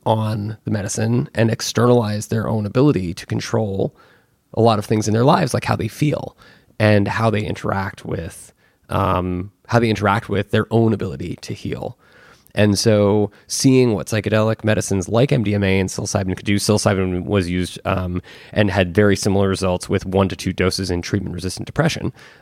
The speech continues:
um, which were incredible. And a lot of that work was done, um, in the U S at, uh, places like, you know, Johns Hopkins and, um,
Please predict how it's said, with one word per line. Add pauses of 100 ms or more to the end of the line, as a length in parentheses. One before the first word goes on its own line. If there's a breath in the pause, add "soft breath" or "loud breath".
um,
which
were (160)
incredible.
And
a
lot
of
that
work
was
done, (640 loud breath)
um,
in
the
U
S
at,
uh, (220)
places
like,
you
know,
Johns
Hopkins
and, (380 loud breath)
um,